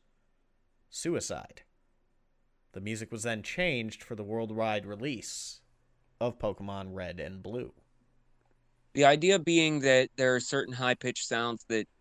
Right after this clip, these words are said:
Speaker 2: adults can't hear and children can. Um,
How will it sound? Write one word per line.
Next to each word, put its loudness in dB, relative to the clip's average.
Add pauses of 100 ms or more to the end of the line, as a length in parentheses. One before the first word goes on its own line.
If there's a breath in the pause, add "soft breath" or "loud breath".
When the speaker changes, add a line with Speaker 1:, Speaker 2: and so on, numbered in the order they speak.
(160)
Speaker 2:
adults -2
can't -8
hear -4
and -6
children -8
can. -16 (1800)
Um, 6